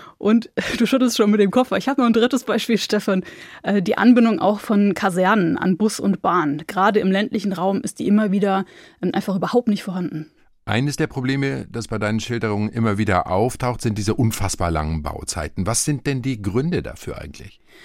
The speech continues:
Speaker 1: Ja, also mal zwei Aspekte dazu. Der Grund, der sozusagen an der Oberfläche liegt,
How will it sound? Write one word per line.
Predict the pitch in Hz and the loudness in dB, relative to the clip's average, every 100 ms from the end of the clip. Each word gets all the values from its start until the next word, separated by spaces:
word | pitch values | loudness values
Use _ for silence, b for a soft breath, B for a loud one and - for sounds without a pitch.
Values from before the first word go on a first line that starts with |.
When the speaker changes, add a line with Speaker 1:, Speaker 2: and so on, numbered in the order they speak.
| B B B | B B B
Speaker 1:
Ja, | 208 | -2
also | 170 190 208 | 0 2 4
mal | 190 190 190 185 | 4 4 4 2
zwei | - 202 208 233 | -2 2 4 4
Aspekte | 202 - 202 175 | 0 0 -2 0
dazu. | 190 214 - 240 254 247 B B B B B _ - | 0 0 0 2 2 0 B B B B B _ 0
Der | 220 | 0
Grund, | 180 254 277 | 6 8 8
der | 214 - | 4 2
sozusagen | 180 202 196 196 165 | 0 0 2 2 2
an | |
der | 175 - | 2 2
Oberfläche | 233 277 277 262 254 254 | 4 4 4 2 2 2
liegt, | 247 269 - | 4 2 0